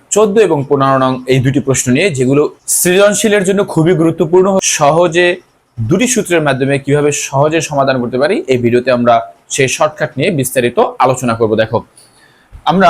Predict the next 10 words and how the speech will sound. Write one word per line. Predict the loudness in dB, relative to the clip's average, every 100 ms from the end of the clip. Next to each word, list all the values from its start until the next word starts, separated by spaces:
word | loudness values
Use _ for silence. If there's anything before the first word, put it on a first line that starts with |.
| 4 2
প্রথমেই | 2 2 2 2
চলে | 2 4
যাই | 4 2 -4 _ _ _ _ -2
চোদ্দ | 2 2
নং | 0 -2
প্রশ্নে। | -2 -2 -2
আমরা | 0
এখানে | -2 0
লিখে | 0 2
নিব | 2